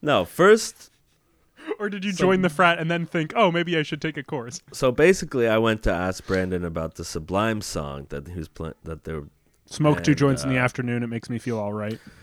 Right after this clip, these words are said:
Speaker 1: Yeah, which, I mean, that's what the song said. Brendan actually never told me the title, but that was how the song went, so I'm just gonna assume that was it. So anyway, they're like, I tell Brendan about my plan to burn a C D R later that afternoon,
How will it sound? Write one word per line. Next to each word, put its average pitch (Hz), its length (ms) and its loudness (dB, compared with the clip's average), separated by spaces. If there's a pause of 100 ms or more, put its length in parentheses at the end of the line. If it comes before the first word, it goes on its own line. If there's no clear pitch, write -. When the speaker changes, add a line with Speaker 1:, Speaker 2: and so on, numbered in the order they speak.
(380)
Speaker 1:
Yeah, 98 280 -2 (260)
which, - 400 -6 (400)
I 110 80 -4
mean, 123 180 -2
that's 139 240 0
what - 140 -2
the 107 80 -4
song 104 340 -6
said. 139 320 -2
Brendan 147 300 -2
actually 131 280 -4
never 98 200 -6
told 107 200 -6
me 90 120 -6
the 78 240 -10 (640)
title, 113 420 -6 (160)
but 98 160 -8
that 107 160 0
was 113 160 2
how 104 140 -2
the 78 240 -8 (320)
song 80 340 -8
went, 78 300 -10
so - 140 -12
I'm 85 120 -10
just 80 220 -16
gonna 69 140 -12
assume 82 320 -12
that 71 140 -12
was 71 140 -16
it. 82 180 -12 (1500)
So - 200 2
anyway, 123 320 6
they're 110 180 4
like, 98 440 0 (420)
I 101 100 -2
tell 107 220 -2
Brendan 101 360 0
about 92 220 -4
my 87 140 -6
plan 92 340 -4
to 87 80 -4
burn 85 280 -4
a 87 60 -2
C 87 200 -6
D 85 160 -2
R 104 200 4
later 90 280 0
that 85 180 -2
afternoon, 82 800 -6